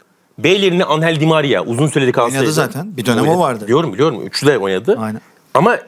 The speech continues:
Speaker 1: kal-, kalıcı olsaydı ve Bale yerine olsaydı Real Madrid'de bence Real Madrid daha iyi bir takım olurdu. Ha bak belki o be-, şa-, o
Speaker 2: Kazanamazdı.
Speaker 1: o Şampiyonlar Ligi kazanmayabilirdi.
Speaker 2: <laughs>
Speaker 1: Çünkü her zaman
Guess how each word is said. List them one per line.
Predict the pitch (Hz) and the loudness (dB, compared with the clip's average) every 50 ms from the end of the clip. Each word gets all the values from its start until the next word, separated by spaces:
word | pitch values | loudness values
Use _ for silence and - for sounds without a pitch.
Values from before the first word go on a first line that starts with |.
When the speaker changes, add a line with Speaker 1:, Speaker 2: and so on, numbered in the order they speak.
| _ _ - - | _ _ -16 -8
Speaker 1:
kal-, | - - 147 131 | -2 -2 -2 0
kalıcı | 117 156 151 151 170 160 247 | 2 2 2 4 4 2 2
olsaydı | 240 190 143 - 160 151 180 240 | 2 2 0 0 0 0 2 2
ve | 240 156 117 104 95 | 0 0 -2 -2 0
Bale | 131 175 226 226 | 2 2 4 2
yerine | 208 160 147 143 | 2 2 2 2
olsaydı | 135 127 120 - - 123 117 117 107 101 | 2 2 0 2 0 0 0 0 0 2
Real | 113 110 110 | 2 2 2
Madrid'de | 110 110 104 107 107 - - 220 233 220 160 | 0 0 -2 -2 -6 -4 -2 0 0 2 2
bence | 175 190 175 180 | 0 2 2 2
Real | 190 175 | 2 2
Madrid | 165 170 160 147 | 2 0 0 0
daha | 151 156 143 | 0 0 0
iyi | 123 | 0
bir | 117 | -2
takım | 117 - - 87 | -6 -6 -8 -6
olurdu. | 82 82 73 73 - - _ _ _ _ _ _ - - - - | -6 -6 -8 -10 -18 -20 _ _ _ _ _ _ -20 -20 -14 -4
Ha | - 160 170 | 0 2 2
bak | 175 123 113 | 2 2 2
belki | 135 190 269 254 185 240 247 196 117 - - | 2 2 2 2 0 -2 -2 -2 -4 -6 -2
o | - 147 170 151 131 | 0 0 0 2 2
be-, | 170 170 143 147 | 0 0 0 -2
şa-, | - - - 180 151 | -4 0 0 0 2
o | |
Speaker 2:
Kazanamazdı. | 170 165 180 208 185 175 170 165 147 131 117 113 165 | 2 2 2 2 2 2 2 0 0 -2 -2 -2 2
Speaker 1:
o | 180 190 208 | 2 4 4
Şampiyonlar | - 233 233 233 226 247 247 240 | 4 2 2 2 2 0 2 2
Ligi | 240 214 | 2 2
kazanmayabilirdi. | 240 196 208 247 240 233 220 220 214 214 214 208 180 135 104 87 - 175 170 | 2 2 2 2 2 2 2 2 4 4 4 2 4 2 2 2 2 0 0
Speaker 2:
<laughs> | 135 117 - | 0 -4 -6
Speaker 1:
Çünkü | - - 151 165 175 175 165 120 - 104 101 | -2 0 2 2 4 2 2 0 0 -2 0
her | 127 160 185 | 2 2 2
zaman | 185 180 190 190 190 190 - | 2 2 0 0 0 0 -2